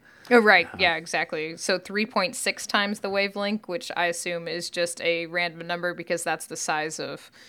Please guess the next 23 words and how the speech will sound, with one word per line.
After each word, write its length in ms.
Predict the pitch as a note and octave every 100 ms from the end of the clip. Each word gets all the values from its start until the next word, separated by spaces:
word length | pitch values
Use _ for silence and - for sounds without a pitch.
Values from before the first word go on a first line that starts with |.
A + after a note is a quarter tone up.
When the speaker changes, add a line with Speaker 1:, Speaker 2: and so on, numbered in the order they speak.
| - _
Speaker 1:
expanded 520 | E3+ - F3+ D#3+ D#3+
foam 280 | - D#3 D3+
ball 340 | D#3 D3 D3 C#3
that 180 | D3+
they 100 | -
could 160 | - -
get. 200 | F#3+ - - -
<laughs> 140 | - -
Speaker 2:
<laughs> 180 | - -
Right. 320 | - C#3+ - - -
Uh, 200 | - B3+
Speaker 1:
<laughs> 840 | C4 C4 G#4 A#4 D#4 - F#4+ -
That, 200 | B3+ E4 -
that's, 300 | G#3+ G3 -
that's 260 | F3 F3 F3
my 120 | D3
thoughts 280 | - - -
anyway. 380 | - - - C4 _ _
<laughs> 60 | C#4 - -
Speaker 2:
And 180 | - C#3+
so 160 | D3 B2
th-, 220 | B2 -
this, 200 | C#3+